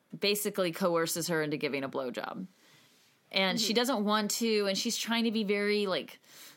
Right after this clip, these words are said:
Speaker 1: "Oh, you know, like, oh, I'm in my dress and someone's gonna see." And it's all of this. And I, you are so,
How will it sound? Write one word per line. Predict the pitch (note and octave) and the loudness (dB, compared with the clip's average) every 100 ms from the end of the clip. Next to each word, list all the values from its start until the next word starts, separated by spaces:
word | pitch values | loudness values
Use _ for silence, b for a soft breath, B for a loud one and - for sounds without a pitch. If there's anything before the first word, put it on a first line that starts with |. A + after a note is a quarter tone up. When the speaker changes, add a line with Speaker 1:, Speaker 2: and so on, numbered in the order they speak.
| B | B
Speaker 1:
"Oh, | A3 C4+ C#4+ | -2 2 2
you | C#4+ C#4+ | 2 0
know, | C#4+ C4 | 0 0
like, | B3 C4 - | -2 -6 -6
oh, | C4+ | -6
I'm | D4 | -4
in | D4+ D4+ | -6 -6
my | D#4 D4 | -8 -8
dress | - C4+ D4 C#4 C4 C#4 - | -10 -6 -4 -4 -6 -8 -10
and | A#3+ A#3 | -12 -10
someone's | - D4+ E4 D4+ | -8 -6 -6 -6
gonna | D#4 D4 D4 | -6 -4 -4
see." | - - - - C#3+ - | -4 -4 -2 -2 -2 -2
And | A3+ | -4
it's | - - | -4 0
all | A#3 D4 | 0 2
of | C#4+ | -2
this. | A3+ - B B | -4 -6 B B
And | - B3+ | -4 0
I, | - D#4+ - | 2 0 0
you | A#3 C4+ E4+ F#4+ - | 0 2 2 2 0
are | C4+ | 0
so, | - - A#3 A3+ A3+ | 0 2 2 4 2